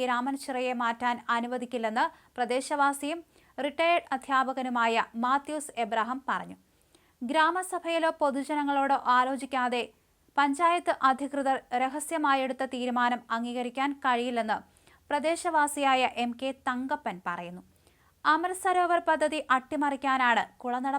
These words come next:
പഞ്ചായത്ത് അധികൃതരുടെ ശ്രമമെന്ന് ആരോപണമുണ്ട്. കുളനട പഞ്ചായത്തിലെ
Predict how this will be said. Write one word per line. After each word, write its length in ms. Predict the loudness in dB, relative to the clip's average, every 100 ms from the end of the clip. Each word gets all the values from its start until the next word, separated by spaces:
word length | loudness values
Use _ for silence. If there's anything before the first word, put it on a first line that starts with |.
| -2
പഞ്ചായത്ത് 520 | -4 0 0 0 -2 -2
അധികൃതരുടെ 680 | 0 -2 -2 -4 -4 -2 -2
ശ്രമമെന്ന് 640 | -2 -4 -2 -2 -2 -2 -4 -4 -2
ആരോപണമുണ്ട്. 720 | 0 0 0 -4 -6 -10 -12 -16 _ _ _ _
കുളനട 340 | 0 0 2
പഞ്ചായത്തിലെ 720 | 0 -2 0 0 0 0 0